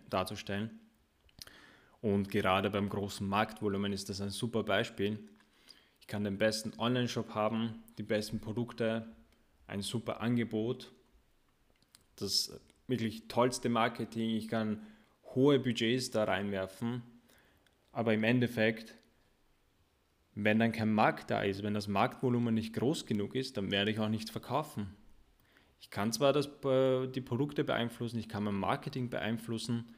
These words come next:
aber ich kann nicht den Markt vergrößern, weil der Markt bestimmen die Konsumenten. Und wenn da kein Markt i-, da ist, das heißt, dann macht die Optimierung am Ende, sei es in den Online-Marketing-Kanälen, einfach keinen Sinn.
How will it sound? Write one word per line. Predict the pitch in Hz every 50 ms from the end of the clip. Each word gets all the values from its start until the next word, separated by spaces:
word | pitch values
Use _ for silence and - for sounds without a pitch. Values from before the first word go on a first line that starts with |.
| - - _ _ - -
aber | - 107
ich | 107 -
kann | - 117 113 113 113 117
nicht | 123 123 120 -
den | 127 113 110
Markt | 104 101 95 117 120 - -
vergrößern, | - - 104 - 104 101 98 98 - - 95 92 95 95 - - - _ _ _ _ _ _ -
weil | 107 104
der | 104 104
Markt | 101 92 98 113 113 - - - - - - _ _ _
bestimmen | - 123 - - - 120 113 113
die | 113 113
Konsumenten. | 113 113 107 107 107 104 104 104 110 117 110 113 95 95 95 - - - - - - - - _
Und | 104 104 95 104
wenn | 110 110 104 101
da | 110 104 117 127
kein | - - 131 120 107
Markt | 101 98 120 143 147 - -
i-, | - 107 104 - - -
da | - 95 90 -
ist, | - 117 139 - - - - - _ _ _ _ _ _ _ _
das | - -
heißt, | 110 104 - 120
dann | 113 110
macht | 107 107 107 - - -
die | 139 - -
Optimierung | 113 - - - 117 113 117 127 131 127 123 120
am | 107 107 -
Ende, | 107 107 120 123 120 127 123 123 127 123 - - - _ _ _ - -
sei | - - 107 107
es | 107 104
in | 113 110
den | 107 107 107 107
Online-Marketing-Kanälen, | 101 104 107 117 117 113 110 95 98 - - 117 110 107 104 - - 101 104 104 104 104 104 107 107 - - - _ _ _ _ _ _ _ _ _ _
einfach | - 110 110 - 117 107
keinen | - - 110 104
Sinn. | 101 - - 123 113 107 - -